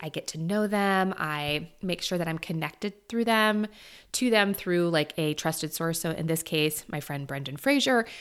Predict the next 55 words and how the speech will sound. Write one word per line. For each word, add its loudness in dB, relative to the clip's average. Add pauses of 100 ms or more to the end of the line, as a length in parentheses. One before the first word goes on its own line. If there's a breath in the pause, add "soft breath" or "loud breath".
(140 loud breath)
<laughs> -6
he 4
introduced 6
the 2
two 2
of 2
us, 6
and 2
David 4
and 4
I 4
just -2
really 2
hit 0
it 0
off, 2
and -4
we -4
talked -6
about 0
all 2
the -2
things. -4
So 6 (640 loud breath)
he 0
had 4
sent 4
me 2
talking 2
points, 4
I 2
had 4
prepared -4
some -4
questions, 2
and 0
we 0
went 2
in -2
a -2
totally -2
different 0
direction 0 (440 loud breath)
than 6
either 4
of -2
us, 0
I 0
think, -2
really 0
anticipated, -2
which -2
was 0
super -2
fun 4